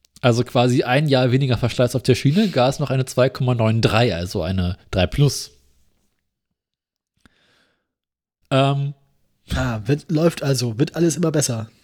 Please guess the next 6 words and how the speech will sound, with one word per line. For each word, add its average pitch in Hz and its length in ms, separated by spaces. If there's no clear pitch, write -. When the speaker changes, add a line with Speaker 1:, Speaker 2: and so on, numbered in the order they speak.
Speaker 1:
Ja, 120 240
nee. 95 300
Es - 80
geht - 140
alles 123 180
bergab. - 560